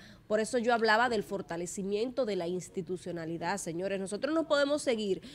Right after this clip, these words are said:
como que el erario, que el Estado son fincas o propiedades personales. Lo otro que decía Francis, que tú no escuchaste, es que posiblemente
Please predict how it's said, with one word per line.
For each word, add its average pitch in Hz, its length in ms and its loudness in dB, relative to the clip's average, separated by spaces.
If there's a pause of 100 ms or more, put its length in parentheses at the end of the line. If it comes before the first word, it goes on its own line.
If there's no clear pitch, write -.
(140)
como 226 220 4
que 233 400 0
el 240 180 4
erario, 233 540 6
que - 80 -6
el 196 80 0
Estado 220 480 6
son 254 300 2
fincas 294 600 2
o 190 60 -4
propiedades 190 580 -2
personales. 165 840 -6 (680)
Lo 226 100 4
otro 277 200 6
que 320 80 6
decía 311 300 8
Francis, 233 400 6
que 220 80 2
tú 180 140 -4
no 202 60 0
escuchaste, 202 760 0
es 185 120 -4
que 202 100 -2
posiblemente 240 1000 0